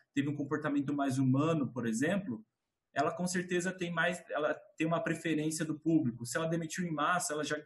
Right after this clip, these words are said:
criou uma certa aversão com o público. Se ela tem protocolos de segurança bem definidos e transmite o critério de segurança, por exemplo, foi o critério, sem dúvida nenhuma,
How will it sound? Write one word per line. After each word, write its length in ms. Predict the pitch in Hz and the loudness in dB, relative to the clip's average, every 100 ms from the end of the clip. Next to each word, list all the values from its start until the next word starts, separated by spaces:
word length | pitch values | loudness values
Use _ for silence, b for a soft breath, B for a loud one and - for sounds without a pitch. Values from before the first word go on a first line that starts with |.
| _ _ - | _ _ -10
criou 320 | 151 160 170 | -2 0 2
uma 140 | 165 | 0
certa 300 | 160 165 156 | 0 -2 -2
aversão 440 | 147 151 139 151 139 | -2 -2 -2 -2 -2
com 100 | 135 | -4
o 80 | |
público. 540 | 131 151 143 113 110 - b b b _ | 0 2 2 0 -4 -12 b b b _
Se 140 | - | -2
ela 140 | 165 165 | 0 0
tem 520 | 185 185 175 160 120 | 0 0 0 -2 -2
protocolos 580 | 175 175 156 175 175 151 | -2 -2 0 0 2 0
de 80 | |
segurança 720 | 151 175 156 160 156 170 - 135 | -2 -2 2 4 4 2 0 -2
bem 220 | 151 185 | -2 0
definidos 920 | 160 - 143 156 190 190 123 117 - b b _ | -2 -2 -2 2 2 2 0 -2 -8 b b _
e 80 | 127 | -4
transmite 800 | 160 160 143 175 185 170 156 - _ | 0 0 0 -2 -2 -2 -4 -6 _
o 80 | 143 | -10
critério 480 | - 156 - 170 190 | -6 -6 0 0 0
de 60 | |
segurança, 420 | - 151 143 180 - | -2 -2 -2 -2 -2
por 120 | 147 | -2
exemplo, 340 | 127 139 165 | -2 -2 -8
foi 240 | - 156 170 | -6 -2 -2
o 60 | |
critério, 600 | - - 135 127 151 165 - _ | -4 -8 -4 -2 -2 -6 -12 _
sem 240 | - 156 | -8 -4
dúvida 640 | 135 151 165 165 156 123 - _ | 0 0 0 0 0 -2 -6 _
nenhuma, 580 | 131 131 131 151 165 156 | -2 2 4 4 0 -2